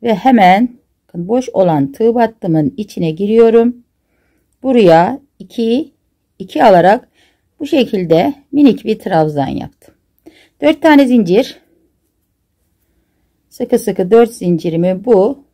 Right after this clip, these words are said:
minik trabzanımın arasına bu şekilde sık iğne ile sabitliyorum. Tekrar dört zincir çekerek ters tarafına döndüm. Bu dört zincirimin içine tekrar kapattım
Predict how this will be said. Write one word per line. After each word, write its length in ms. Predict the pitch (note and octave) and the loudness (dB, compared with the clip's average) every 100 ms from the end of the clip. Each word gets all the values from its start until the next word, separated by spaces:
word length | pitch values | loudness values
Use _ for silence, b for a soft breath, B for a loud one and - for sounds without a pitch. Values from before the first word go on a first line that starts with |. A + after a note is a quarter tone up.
| _ _ _ C4+ | _ _ _ -4
minik 280 | B3 B3 | -4 -4
trabzanımın 720 | - G#3 F3+ D#3+ D#3 D3 D3+ - | -4 0 0 -2 -4 -4 -4 -4
arasına 520 | A3 A3 G3+ G3+ G3 | -2 -2 -4 -8 -6
bu 60 | A#3+ | -6
şekilde 640 | - G3 F3+ E3 D#3 F3+ | -8 -8 -8 -2 0 0
sık 280 | A#3 B3+ - | -2 -12 -6
iğne 240 | A#3 F#3+ F3 | -4 0 0
ile 240 | E3+ F3 | 2 0
sabitliyorum. 1040 | F3 E3 D3 C#3 C#3+ - G#3+ G3+ G3+ G#3 b b b b | -2 -6 -6 -6 -12 -8 -6 -4 -4 -6 b b b b
Tekrar 580 | - B3+ - F#3 F#3+ G3 _ _ _ _ | -4 -4 2 4 4 0 _ _ _ _
dört 220 | A3+ A#3 | 0 0
zincir 340 | - F3 D3+ D3 | -2 -10 -8 -8
çekerek 720 | - G#3 G#3 A3+ G3+ G#3 _ | -8 -10 -4 0 0 -4 _
ters 280 | C4+ B3 - | -4 -4 -4
tarafına 500 | D#3+ D#3 - F#3 F3+ | -4 -4 -4 -6 -6
döndüm. 320 | C3+ B2+ _ _ _ _ _ _ _ _ _ _ _ _ b b b b b b _ _ | -8 -10 _ _ _ _ _ _ _ _ _ _ _ _ b b b b b b _ _
Bu 120 | B3 | -2
dört 200 | C4 C4+ | 2 2
zincirimin 580 | C4+ A3 F3 D3+ D3+ D#3+ - | 0 -6 -6 -6 -4 -4 -6
içine 540 | A#3 - F3 A3+ D#4 _ _ _ _ _ _ _ _ _ _ _ | -10 -8 -6 -2 -4 _ _ _ _ _ _ _ _ _ _ _
tekrar 500 | _ G3 - E3 C#3+ | _ -4 0 -2 -2
kapattım 880 | - - - B3 A#3+ _ A#3 A#3 - | -4 -8 -2 -4 -4 _ -2 -2 -4